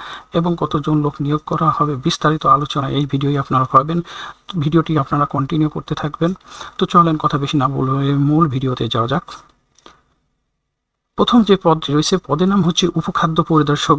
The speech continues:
গ্রেড হচ্ছে তেরো, বেতন হচ্ছে এগারো হাজার থেকে ছাব্বিশ হাজার পাঁচশো নব্বই। পদ সংখ্যা হচ্ছে চারশো ঊনত্রিশ। শিক্ষাগত যোগ্যতা কোনো বিশ্ববিদ্যালয় হতে দ্বিতীয় বিভাগে স্নাতক বা সম্মান। দুই নম্বর যে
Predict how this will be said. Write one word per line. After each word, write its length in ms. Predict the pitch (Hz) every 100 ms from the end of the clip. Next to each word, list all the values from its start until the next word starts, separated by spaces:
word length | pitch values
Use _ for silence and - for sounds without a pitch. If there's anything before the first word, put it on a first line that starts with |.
| 143
গ্রেড 200 | 135 151
হচ্ছে 240 | 156 -
তেরো, 420 | 151 139 143 156 170 - -
বেতন 320 | 147 143 156 185
হচ্ছে 360 | 165 - - 165 160 165
এগারো 300 | 147 156 160
হাজার 260 | 147 147 156
থেকে 200 | - 156
ছাব্বিশ 320 | 151 139 143 -
হাজার 180 | 147 143
পাঁচশো 240 | 131 -
নব্বই। 380 | 151 143 156 165 - - - - - -
পদ 140 | 180
সংখ্যা 280 | - 214 208
হচ্ছে 160 | 190 196
চারশো 320 | - 160 -
ঊনত্রিশ। 540 | 156 165 165 165 175 175
শিক্ষাগত 480 | - 165 - 196 185
যোগ্যতা 400 | 175 170 175 165
কোনো 200 | 165 165
বিশ্ববিদ্যালয় 720 | 151 151 - 185 165 156 165 156
হতে 220 | 151 151 156 151 151
দ্বিতীয় 320 | 147 143 - 156
বিভাগে 420 | 147 139 139 139 143
স্নাতক 420 | - 143 - 131 -
বা 60 | 139
সম্মান। 400 | - 135 135 170 196 _ _ _ - - - - _ -
দুই 160 | 143
নম্বর 240 | 190 208
যে 100 | 190